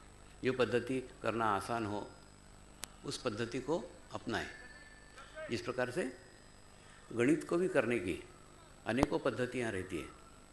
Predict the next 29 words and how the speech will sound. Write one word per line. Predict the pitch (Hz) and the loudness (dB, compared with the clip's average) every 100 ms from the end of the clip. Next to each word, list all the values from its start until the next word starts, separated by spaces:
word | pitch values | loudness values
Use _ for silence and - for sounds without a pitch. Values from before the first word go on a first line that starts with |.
| - - - - - - - - - | -20 -20 -20 -20 -20 -20 -20 -8 0
लेकिन | 151 | 2
किसी | 165 170 214 | 2 2 2
भी | 196 156 | 2 2
एक | 135 120 | 2 0
पद्धति | 98 113 117 | 0 0 0
को | 135 | 0
अपनाकर | 247 - - - 120 117 139 - - - - - | -2 -2 -2 0 0 0 -2 -4 -14 -18 -18 -8
हम | 113 110 | -2 2
गणित | 104 110 | 2 0
को | - 92 - - - - - - - - - - - | -2 -6 -6 -16 -18 -18 -18 -18 -16 -16 -16 -10 -2
सुलझाते | 110 101 92 78 | 0 2 0 -4
हैं, | - - - - - - | -8 -16 -18 -16 -16 -6
ठीक | 233 | -2
उसी | 214 135 | -2 -2
प्रकार | - 85 80 | -2 0 -2
से | - - - - - - - - - - 127 | -2 -8 -12 -16 -16 -16 -18 -18 -18 -6 0
ये | |
भी | 151 175 | 4 4
एक | 156 | 2
ध्यान | 117 104 | 0 0
की | 104 | 0
पद्धति | 107 92 101 117 | -2 0 -2 0
है। | 139 - - - - - - - - - - - - - - | -2 -4 -12 -18 -18 -18 -20 -18 -18 -18 -18 -18 -18 -12 0
लेकिन | 123 196 151 | 2 4 4
ये | 143 | 4
ध्यान | 107 113 | 4 2
की | 110 | 0
पद्धति | 110 101 110 156 - - - - - - - - - - - - - - | 0 2 2 2 -2 -4 -14 -16 -18 -18 -18 -18 -18 -18 -18 -18 -16 -6
पिछले | 127 147 160 165 | -2 2 4 2